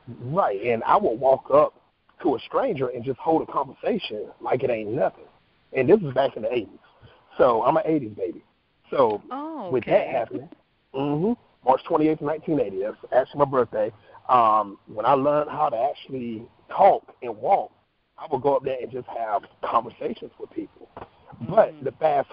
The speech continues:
Speaker 1: forward up, that never left me. My, my elementary school teachers told me, and told my parents actually, that when I get older, I need to have a job dealing with talking because
Speaker 2: Mm.
Speaker 1: that's what I do best.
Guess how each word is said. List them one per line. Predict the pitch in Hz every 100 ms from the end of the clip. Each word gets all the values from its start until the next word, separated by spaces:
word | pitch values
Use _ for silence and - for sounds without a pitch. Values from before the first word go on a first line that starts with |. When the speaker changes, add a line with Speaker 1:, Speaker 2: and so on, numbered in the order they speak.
| -
Speaker 1:
forward | 170 160 139
up, | 240 175 _ _ _ _ - 120
that | 156 -
never | 143 160 160 120
left | 123 233 - 117
me. | 104 113
My, | 117 123 131 117 - 107
my | 110
elementary | 135 147 151 156
school | - 147 143
teachers | - 139 - -
told | 147 135 127
me, | 127 127 131 _ _ -
and | 113
told | 160 151
my | 123
parents | - 180 185 120 -
actually, | 131 - - 101 - _ - -
that | 131 110 110 _
when | 113 110
I | 147
get | 185 170 151
older, | 160 127 98 95 _ _ _
I | - 165
need | 143
to | 147
have | 143 113
a |
job | 107 127 117 113
dealing | 113 107
with | -
talking | - - - _ _ _ _ _ - _ -
because | 143 170 120 110
Speaker 2:
Mm. | -
Speaker 1:
that's | 131 127
what | 147 117
I | 127
do | 123 117
best. | 120 -